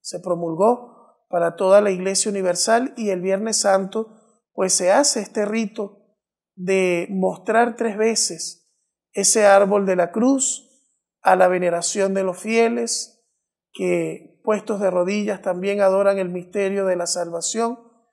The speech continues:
y luego de esa muestra es también, eh, presentada la cruz para que nosotros también, a través de un gesto, de un signo,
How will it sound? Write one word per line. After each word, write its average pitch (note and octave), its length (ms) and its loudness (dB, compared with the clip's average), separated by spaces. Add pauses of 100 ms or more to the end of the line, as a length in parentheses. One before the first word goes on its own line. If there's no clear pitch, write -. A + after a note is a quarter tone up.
(280)
y A3+ 120 0
luego C4 800 4
de F#3+ 240 2
esa G3+ 240 0
muestra G#3+ 640 -2 (680)
es F#3+ 220 -6
también, F#3+ 800 -2 (400)
eh, E3 600 -8 (180)
presentada F#3+ 720 2
la G3 160 2
cruz G#3+ 520 -4 (280)
para F#3+ 220 4
que F#3 120 -4
nosotros G3 480 -2
también, F#3 720 -4
a F#3 100 -2
través F#3 240 0
de G3+ 60 0
un G3 100 -2
gesto, G3+ 460 -4
de F3+ 80 -2
un F#3 100 -2
signo, G3+ 600 -4